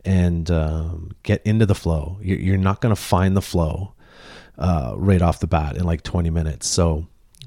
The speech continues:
so treat yourself gently. Treat the race gently at first and find the flow. And then when you find that flow state, then just enter that flow. You know what I'm saying? Kinda sound woo-woo, aren't I? <laughs> Anyway, I reiterate,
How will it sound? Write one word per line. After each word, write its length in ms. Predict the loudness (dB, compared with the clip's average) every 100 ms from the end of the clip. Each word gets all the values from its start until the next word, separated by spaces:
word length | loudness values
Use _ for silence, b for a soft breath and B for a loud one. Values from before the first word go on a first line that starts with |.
| -18
so 400 | -6 -4 -4 -6 -14 _ -16
treat 260 | -2 0 0
yourself 300 | 0 -2 -2
gently. 540 | -4 -4 -6 -10 -12 -20 -20
Treat 260 | -6 -4 -2
the 80 | 0
race 260 | 0 0
gently 460 | 0 0 0 -2 -4
at 100 | -6
first 500 | -8 -8 -6 -8 -8
and 400 | -4 -2 -2 -6
find 540 | -14 -4 0 2 2 0
the 60 |
flow. 540 | -2 -2 -2 -2 -4 -8
And 160 | -6 -2
then 180 | -2 -2
when 140 | -2
you 80 | -2
find 320 | -2 -2 0
that 140 | -2
flow 180 | -2 -2
state, 400 | -2 0 -2 -2
then 180 | -4 0
just 180 | 0 -2
enter 220 | -4 -2 -2
that 180 | -4
flow. 440 | -8 -10 -10 -14 -16 _ _ _
You 60 | -6
know 60 | -4
what 80 |
I'm 80 | -4
saying? 420 | -4 -6 -4 -8 -12 _
Kinda 160 | -6 -4
sound 320 | 0 0 2
woo-woo, 320 | 2 2 0
aren't 200 | -2 -4
I? 680 | -8 -6 -4 -4 -2 -2 -2 0
<laughs> 120 | -2 2
Anyway, 360 | 2 2 0
I 800 | -2 -2 -4 -8 -6 -6 -6 0
reiterate, 540 | 6 8 8 6 4